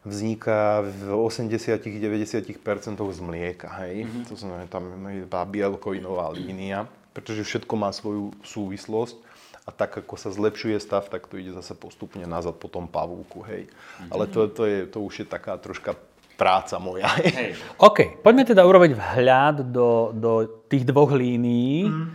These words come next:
Speaker 2: Povedzme do tej živočíšnej, ktorú by mohlo zastupovať paleo, keto, karnivor,
Speaker 1: Mhm.
Speaker 2: a do tej, e, rastlinnej, ktorú by mohlo zastupovať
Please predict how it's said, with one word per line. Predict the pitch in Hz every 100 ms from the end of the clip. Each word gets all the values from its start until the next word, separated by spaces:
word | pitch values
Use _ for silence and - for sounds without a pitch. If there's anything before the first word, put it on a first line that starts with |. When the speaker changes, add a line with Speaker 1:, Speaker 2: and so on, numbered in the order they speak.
| - -
Speaker 2:
Povedzme | 143 151 156 151
do |
tej | 151 143 123 143
živočíšnej, | 151 156 147 - 151
ktorú | 147 143 143
by | 135 131 127 127
mohlo | 127 131 135
zastupovať | 123 127 - 143 127 120 -
paleo, | 135 135 127
keto, | 135 127 123
karnivor, | 127 117 131 135 175 208
Speaker 1:
Mhm. | 160 156 165 175 - -
Speaker 2:
a | 123
do | 139
tej, | 143 143 131 120
e, | 127 117 113 120
rastlinnej, | 117 139 - 156 151 156 156
ktorú | 156 143 139
by | 131
mohlo | 127 127 127 123
zastupovať | 123 117 - - 123 107